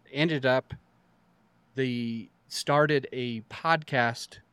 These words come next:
on real estate in two thousand sixteen and started doing coaching and mentoring for real estate investors,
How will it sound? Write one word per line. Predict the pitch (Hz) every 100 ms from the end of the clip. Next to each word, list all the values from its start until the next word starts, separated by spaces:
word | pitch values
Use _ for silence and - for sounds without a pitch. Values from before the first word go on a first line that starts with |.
| _ _ 123
on | 123 151
real | 120 123 110
estate | - 107 101 - _ _ _ _ _ _
in | 127 117 117
two | -
thousand | 117 113 113 110 107 104 101 - _ _
sixteen | - 165 - - 123 156 - _ _ _ _ _ _ _ _ -
and | 120 120 117 117 113 - _ _ _ _ _ _ _ _ _ _ _ 156
started | - 147 143
doing | 143 135
coaching | - 135 131 127 113
and | 110
mentoring | 117 - 135 131 131
for | - 123 117 117
real | 120 123
estate | 117 123 113
investors, | 110 120 127 - 143 139 -